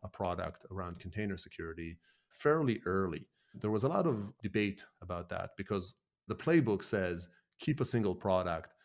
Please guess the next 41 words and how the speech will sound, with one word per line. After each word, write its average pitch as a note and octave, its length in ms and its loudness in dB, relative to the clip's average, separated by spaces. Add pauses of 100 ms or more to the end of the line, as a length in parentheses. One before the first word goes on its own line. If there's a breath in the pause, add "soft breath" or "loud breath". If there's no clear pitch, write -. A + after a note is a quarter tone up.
(200 soft breath)
and F#2+ 100 2
make G2+ 200 4
it G#2 60 4
amazing F2 640 0
and F2 100 -4
really G2+ 220 2
own F#2 240 2
it, F2 260 -2
and F2+ 100 -6
the F2 120 -4
opportunity F2+ 440 -4
is F2 100 -4
always F2 220 -4
greater F2 320 -4
than E2+ 140 -10
you E2+ 80 -12
think." F2+ 340 -6 (480 soft breath)
But F#2+ 260 0 (380)
Snyk F3 300 -4
was C3+ 100 4
never C3 300 2
really G#2 400 2
created G2 680 0 (100)
to - 80 -8
be F#2 340 0 (640)
an G2+ 120 -2
open G#2 240 -2
source - 220 -6
security F#2 360 -4
company. E2 520 -12
It - 60 -14
was G2 120 -6
created B2+ 380 4
to - 140 -12
be F#2+ 260 -2
a F#2+ 60 -2
developer G2+ 460 0
security - 360 -12
company. F#2+ 380 -16 (320)
And G2 180 2
we G#2+ 480 2